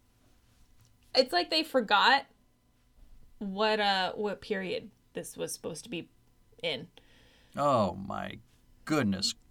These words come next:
Speaker 2: gracious, it's so upsetting.
Speaker 1: And the queen just doesn't send out her kid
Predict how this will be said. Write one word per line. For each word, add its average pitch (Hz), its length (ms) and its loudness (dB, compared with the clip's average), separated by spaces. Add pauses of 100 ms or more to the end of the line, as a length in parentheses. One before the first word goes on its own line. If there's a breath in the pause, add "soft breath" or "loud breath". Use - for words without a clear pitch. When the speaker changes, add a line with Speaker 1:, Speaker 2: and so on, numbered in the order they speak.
(120)
Speaker 2:
gracious, 104 800 0
it's 113 200 -8
so - 440 2
upsetting. 113 560 0 (3250)
Speaker 1:
And 359 120 -4
the 381 60 -8
queen 415 340 -4
just 403 200 -6
doesn't 285 320 -4
send 220 340 -4
out 214 200 0
her 208 140 -6
kid 170 460 -4